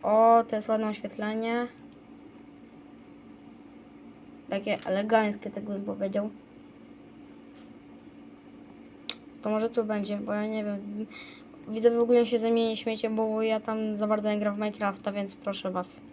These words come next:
Nie śmiejcie się ze mnie. Yy, to takie drewno. Ogólnie, widzowie, budujemy dzisiaj maka.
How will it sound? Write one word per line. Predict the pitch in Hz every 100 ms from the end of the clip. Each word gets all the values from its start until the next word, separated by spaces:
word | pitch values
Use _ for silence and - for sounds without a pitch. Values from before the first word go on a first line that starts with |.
| - - - - - - - - - - - - - - - - - - -
Nie | 208
śmiejcie | - 196 190 202
się | -
ze | 190 190
mnie. | 190 190 - - - - - - - - - - - - - - - - - - - -
Yy, | 208 208 202 202 208 -
to | 247 247 247 240 233
takie | 220 220 214 196
drewno. | 202 214 208 220 220 208 - - - - - - - - -
Ogólnie, | 226 254 277 277
widzowie, | 240 254 262 262
budujemy | 240 254 254 240
dzisiaj | 220 - 233
maka. | 220 196 170